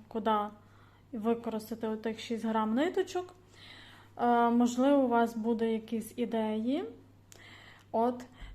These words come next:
І, е, серветки я буду блокувати, і тоді вам ще покажу, що з-, вийшло. Чи вдалося м-, мені розрівняти і заблокувати ці сердечка, чи ні.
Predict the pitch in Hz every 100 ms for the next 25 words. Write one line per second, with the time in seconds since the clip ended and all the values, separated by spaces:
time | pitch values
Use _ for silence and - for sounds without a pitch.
0 | - - 392 440 392 262 254 247 247 247
1 | 285 311 - 277 254 233 240 226 208 233
2 | 233 208 202 220 220 277 359 285 233 240
3 | 233 277 233 240 247 247 233 233 233 226
4 | 214 214 220 - - 208 214 214 - -
5 | - 214 208 214 202 - 226 - 226 226
6 | 220 285 302 294 269 262 - - - -
7 | 247 254 262 262 247 240 - - - -
8 | - 247 233 233 233 233 226 220 226 233
9 | 226 220 226 - 226 - 226 226 220 220
10 | - 220 - 226 202